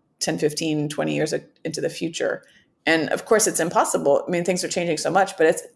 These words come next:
it's impossible to say, "Okay, in twenty years, what's gonna be like?" But we can easily say, "Okay, in ten years, what's gonna be like? What's important for these kids to," you know, if you're in eighth grade, let's lay out a path and think, "Okay, what's gonna be in ten years when you graduate from college? What would you wish that you had more background in?"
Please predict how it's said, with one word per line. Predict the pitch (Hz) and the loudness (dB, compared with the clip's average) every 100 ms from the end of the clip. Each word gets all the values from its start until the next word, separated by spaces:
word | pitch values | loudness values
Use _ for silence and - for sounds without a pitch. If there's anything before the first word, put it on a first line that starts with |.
| _ _ - | _ _ 0
it's | 185 | 2
impossible | 226 233 254 240 196 | 4 4 4 6 4
to | |
say, | 185 180 165 | 6 6 8
"Okay, | 170 170 | 8 6
in | 165 | 6
twenty | 170 190 170 | 2 2 4
years, | 151 151 | 4 4
what's | 147 - | 0 0
gonna | 151 143 | -2 2
be | 139 | 4
like?" | 110 - - _ _ _ - | 4 2 -8 _ _ _ 4
But | 180 180 | 4 4
we | 180 | 2
can | 170 - | 0 -2
easily | 185 202 175 160 165 | 0 0 2 2 2
say, | 165 156 151 | 4 6 4
"Okay, | 151 160 | 2 -2
in | 156 | -4
ten | - - 220 202 | -8 -6 -2 0
years, | 139 156 - - - - _ _ _ _ | -2 -2 -4 -6 -6 -12 _ _ _ _
what's | 170 165 | 0 0
gonna | 165 156 | 0 0
be | - | 2
like? | - - | 2 2
What's | - | 0
important | 175 180 156 269 | 0 2 2 0
for | 180 | 0
these | 160 147 | 0 0
kids | - 156 - - | -2 -2 -4 0
to," | 170 151 147 147 - _ _ _ _ | 2 4 4 0 -8 _ _ _ _
you | - | 0
know, | 160 | 2
if | 160 | 4
you're | 185 190 | 6 6
in | 175 165 - - _ _ _ - | 4 2 -4 -10 _ _ _ 4
eighth | 196 196 | 4 4
grade, | - 160 147 151 151 - - _ _ _ | 4 6 6 6 4 -2 -14 _ _ _
let's | 170 170 - | 0 0 0
lay | 180 175 | 4 6
out | 170 | 6
a | 156 | 4
path | - 135 139 | 2 -2 -2
and | 151 | -4
think, | 147 143 | -2 -2
"Okay, | 143 - | -2 0
what's | 151 151 | 0 0
gonna | 160 160 | -4 -2
be | 151 156 | 0 0
in | 151 151 | -2 -6
ten | - 165 | -6 -4
years | 151 147 | -2 -2
when | 147 | -4
you | 156 | 0
graduate | 151 143 143 | 2 2 0
from | - | -2
college? | 143 147 139 135 | 0 2 2 2
What | 135 147 | -2 -2
would | 143 | -2
you | 147 | -2
wish | - 165 - | -2 -4 -4
that | - - | -6 -4
you | |
had | 160 147 | -4 -4
more | 147 139 | -6 -4
background | - - - - | -4 -4 -8 -8
in?" | - | -8